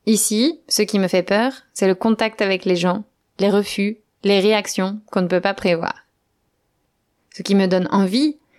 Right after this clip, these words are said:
c'est de mieux connaître les gens, de mieux les comprendre. Je crois que tout le monde a quelque chose à dire,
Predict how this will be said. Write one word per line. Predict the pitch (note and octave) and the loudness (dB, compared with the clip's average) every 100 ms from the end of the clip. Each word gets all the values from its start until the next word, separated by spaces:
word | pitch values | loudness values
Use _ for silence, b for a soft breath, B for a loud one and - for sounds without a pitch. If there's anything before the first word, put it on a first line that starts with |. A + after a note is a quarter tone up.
| _ | _
c'est | G3 | 0
de | F#3 | 4
mieux | G3 A3 C#4+ | 4 4 2
connaître | B3+ G#3+ F#3+ - | 0 -2 -2 -2
les | F3+ E3 | -2 -2
gens, | D#3+ A3+ _ G3 | -4 -12 _ 2
de | |
mieux | G3+ A#3 C4+ | 4 6 4
les | B3+ | 0
comprendre. | G#3+ F#3 - - - - _ _ _ _ _ _ | -2 -4 -8 -12 -12 -18 _ _ _ _ _ _
Je | A#3+ | -4
crois | C#4 D#4+ | -2 0
que | A3+ | -2
tout | A3 - D4 | -4 0 4
le | |
monde | A#3 A3+ A#3 | 4 4 0
a | F3+ | -4
quelque | - A#3 G#3+ F#3+ | -2 -2 -2 -6
chose | G3+ F#3+ | -4 -2
à | F3 | -4
dire, | - - | -6 -14